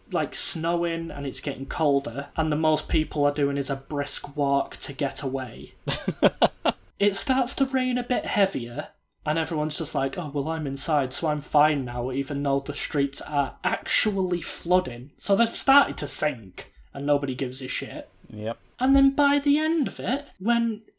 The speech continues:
Speaker 1: and, and I know you say that just Tokyo flooded, but I reckon if Tokyo flooded, the ocean sort of line has raised, which means I'm sure other places have probably flooded as well.
Speaker 2: I can agree with that, yeah.
Speaker 1: But nobody gives a shit.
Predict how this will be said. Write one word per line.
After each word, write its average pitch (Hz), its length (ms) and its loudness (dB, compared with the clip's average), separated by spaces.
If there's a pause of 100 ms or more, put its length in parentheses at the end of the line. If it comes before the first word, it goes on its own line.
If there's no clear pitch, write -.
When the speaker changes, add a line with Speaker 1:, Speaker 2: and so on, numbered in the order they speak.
(160)
Speaker 1:
and, 240 280 -2
and 269 220 4
I 269 140 4
know 269 200 2
you 240 140 2
say 202 220 2
that 143 160 -2
just - 180 -8
Tokyo 151 420 -4
flooded, 127 400 -6
but 139 120 -6
I 175 100 2
reckon 196 320 -2
if - 140 -6
Tokyo 165 480 2
flooded, 123 560 -8 (100)
the 139 200 -2 (120)
ocean 147 680 0
sort 143 280 0
of 139 160 -4
line 143 400 2
has 135 320 -6
raised, 139 560 -2 (260)
which 143 220 -4
means 143 220 -2
I'm 156 100 -4
sure 185 400 2
other 160 480 0
places 170 400 -2
have - 140 -16
probably 143 360 -6
flooded 139 460 -2
as 127 140 -6
well. 165 340 4
Speaker 2:
I 269 80 -4
can 196 120 -2
agree 120 180 2
with 87 160 -6
that, 117 180 -2 (160)
yeah. 156 220 -6 (260)
Speaker 1:
But 320 160 -2
nobody 330 340 2
gives 339 300 0
a 392 60 2
shit. 277 400 -4